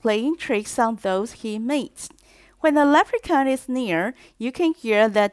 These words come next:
tap-tap-tapping of his tiny hammer as he drives nails into shoes. There is a pot of gold buried by a leprechaun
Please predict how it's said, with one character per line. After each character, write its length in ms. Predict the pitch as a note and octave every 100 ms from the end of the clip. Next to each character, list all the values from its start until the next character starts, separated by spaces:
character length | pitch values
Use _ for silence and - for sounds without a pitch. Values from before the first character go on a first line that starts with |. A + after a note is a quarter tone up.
| _
tap-tap-tapping 1200 | - E4+ _ - C4 - _ - D#4 C#4 G3 G3
of 200 | F#3 G3
his 200 | G#3+ G3+
tiny 380 | - - C#4 D4+
hammer 380 | D#4+ E4 A#3+ F#3+
as 340 | A3 G#3 -
he 140 | G3+ G3
drives 500 | - A#3+ B3+ D#4 -
nails 420 | A3 F#3+ F#3 G#3+
into 320 | A#3 A#3 -
shoes. 680 | D4+ - G4 F4 F3+ A2+ - - _ _ - _ _
There 240 | A#3 C4 G#4
is 140 | A4+
a 60 | A#4+
pot 240 | - D4+
of 160 | D4+ -
gold 340 | B3 A#3 B3 -
buried 400 | - C4 F#3+ F#3 _
by 300 | F3+ F#3+ G3 -
a 180 | G3+
leprechaun 640 | G3 F#3+ A#3 A#3 - E3 E3+